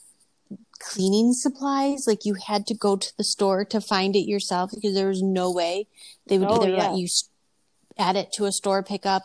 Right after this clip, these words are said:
Speaker 1: or ship it to you. Like, that's how
Speaker 2: Nope.
Speaker 1: hot an item it was. It's like you had to be there in the flesh and buy it yourself. Um, I remember calling my mom. Like, I would <laughs>
Speaker 2: Yep.
Speaker 1: go in, like, September, 'cause even, like, when,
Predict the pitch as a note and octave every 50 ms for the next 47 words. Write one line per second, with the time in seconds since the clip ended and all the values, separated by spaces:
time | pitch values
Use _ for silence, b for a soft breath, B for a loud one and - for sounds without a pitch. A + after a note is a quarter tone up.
0 | - - - G#3 G3 F#3+ F#3 F#3+ G3 F#3+ - - - G#3+ G3 G3 F3+ - - -
1 | G3+ G3+ G#3 G#3 G#3 G#3+ G#3 G3 F3+ F3 F3 - F3 E3+ F3+ - - - F#3 F#3
2 | F#3 F3+ F#3 G3 G3 _ b b b b b b b F#3+ F#3 A3 - G3+ G3 F#3
3 | - G#3 G#3 - - F#3 F#3 F3+ G3+ G3+ A3 G#3+ - G#3+ G#3+ G#3+ G#3 G#3+ G3 -
4 | - F#3 F3 - F#3 F#3 G3 F#3+ F#3 F#3+ - F#3+ F#3+ F3+ F#3+ F#3+ G3 F3+ - G#3
5 | G3 G3 G3 G3 F#3 F#3+ - - F#3 F3 F3+ F#3+ - - - - F#3+ F3+ F3 F3
6 | E3+ F3 F#3 F3+ - G3 F#3+ F3+ - - E3+ - - A3 A3+ _ _ B B B
7 | B B B B B B B B B B _ _ - - F#3+ E3+ D3 - - -
8 | _ - - G#3 A3+ C#4+ D4+ C4 G#3+ G#3 G#3 G#3+ G#3 G#3 G#3+ G#3 - - - -
9 | - - G3+ G#3 G#3+ G#3 G3 F3+ F3 F#3 A3 G#3+ F3 F3 F#3 - - - G3 G3
10 | G#3+ B3+ G#3 - - - - - - - - - C4 - - G3 G3 - A3+ A#3
11 | A#3 A3 F#3+ F3+ F#3 F#3+ G3+ G#3+ - _ _ _ _ - A3 G#3 G#3 G3+ F3+ F#3
12 | - - F#3+ F#3 - A#3 C4 C4 A3 F#3+ F#3 - G3+ F#3+ G3 G3 F#3+ G#3 G#3+ G#3+
13 | G3+ F#3+ - G3 F#3+ F3+ -